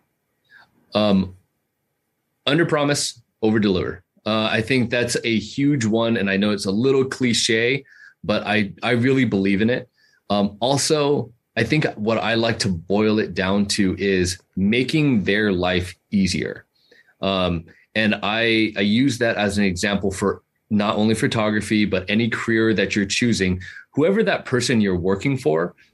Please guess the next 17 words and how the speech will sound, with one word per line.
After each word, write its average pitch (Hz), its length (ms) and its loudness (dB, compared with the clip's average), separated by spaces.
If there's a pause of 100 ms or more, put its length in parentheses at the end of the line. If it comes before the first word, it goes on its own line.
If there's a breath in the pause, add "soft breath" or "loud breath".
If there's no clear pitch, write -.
'cause 131 180 2
t-, - 140 -8 (120)
technically 131 440 0
when 104 180 4
you 98 80 4
work 104 180 0
with 104 100 0
a 95 40 -2
brand, 147 260 0
you're 110 80 2
working 120 420 0
for 95 260 0
them 92 440 -2
for 107 160 0
that 90 240 -2
time. 76 320 -4 (560 loud breath)
And 101 380 0